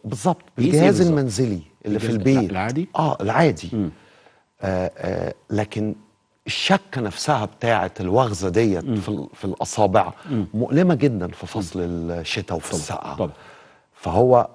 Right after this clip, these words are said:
Speaker 1: وحاجة تانية برضو، نتيجة السقعة ديت ممكن القراية، الجهاز نفسه يدي قراءة غير دقيقة. فعلشان ن-، نبقى قراءة دقيقة،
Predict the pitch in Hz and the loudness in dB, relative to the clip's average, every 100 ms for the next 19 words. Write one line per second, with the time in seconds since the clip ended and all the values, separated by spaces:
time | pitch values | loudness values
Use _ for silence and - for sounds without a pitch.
0 | - 95 98 - 165 180 180 170 135 147 | -8 -4 -2 -2 0 2 2 4 4 2
1 | 165 92 90 87 151 - - - - 165 | 2 0 -4 -4 -4 -6 -8 -4 0 0
2 | 110 95 110 107 113 - _ _ _ - | 0 2 2 4 2 -2 _ _ _ 0
3 | 143 156 - 127 107 - 113 156 165 98 | 0 2 0 0 0 -2 2 4 4 2
4 | 87 98 113 123 98 113 - 135 135 95 | -2 -2 0 0 0 -4 -4 -4 -4 0
5 | 120 98 107 - 113 - 92 107 95 80 | -2 0 -2 0 0 0 0 0 0 -4
6 | 71 - - _ _ _ _ _ _ - | -10 -16 -18 _ _ _ _ _ _ 0
7 | 123 123 117 113 92 71 - _ 92 - | 2 4 2 0 0 -4 -16 _ -12 -12
8 | - 90 85 80 - - - - 104 127 | -10 -8 -8 -6 -6 -6 -10 -6 2 2
9 | - 78 - 117 - 156 175 | 2 -4 -2 -2 0 0 0